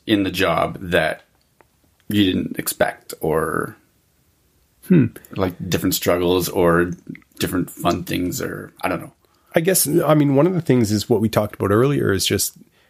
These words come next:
Speaker 2: the, that we make our own job description.
Speaker 1: Mm.
Speaker 2: So I'd say in my first year, I,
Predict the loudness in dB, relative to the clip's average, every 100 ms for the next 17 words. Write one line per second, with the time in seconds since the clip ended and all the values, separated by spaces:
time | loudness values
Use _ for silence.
0 | _ _ -10 0 2 2 2 0 -2 -6
1 | -12 0 0 4 2 2 2 4 2 2
2 | 0 0 -2 -2 -2 -2 -8 -10 _ -10
3 | -8 -8 -8 0 2 2 2 2 2 2
4 | 4 2 0 0 0 0 0 4 4 4
5 | 2 2 2 2 0